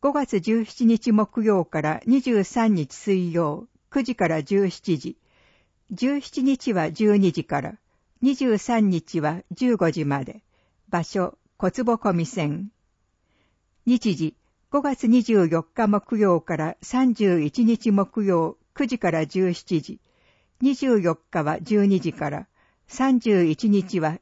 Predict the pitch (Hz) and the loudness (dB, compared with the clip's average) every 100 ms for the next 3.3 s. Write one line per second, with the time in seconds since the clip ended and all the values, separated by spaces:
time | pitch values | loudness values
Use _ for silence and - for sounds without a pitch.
0 | 165 254 254 196 160 160 143 139 - 208 | -8 -2 0 0 0 0 -2 -4 -8 -16
1 | _ _ _ _ 170 170 - 185 220 _ | _ _ _ _ -6 -6 -2 -4 -4 _
2 | _ 190 202 240 226 220 196 170 - 170 | _ -2 2 2 2 0 -2 -2 -4 -4
3 | 147 175 | -4 -6